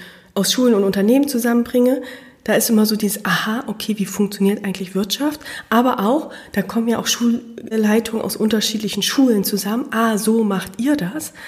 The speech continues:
Ja, oder wenn ich ihnen dann mal sag, schau dir mal den Film an, weil es gibt ja ganz viel Material,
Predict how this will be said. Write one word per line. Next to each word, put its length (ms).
Ja, 160
oder 200
wenn 140
ich 160
ihnen 120
dann 140
mal 140
sag, 200
schau 240
dir 120
mal 160
den 200
Film 340
an, 160
weil 80
es 140
gibt 220
ja 80
ganz 240
viel 120
Material, 680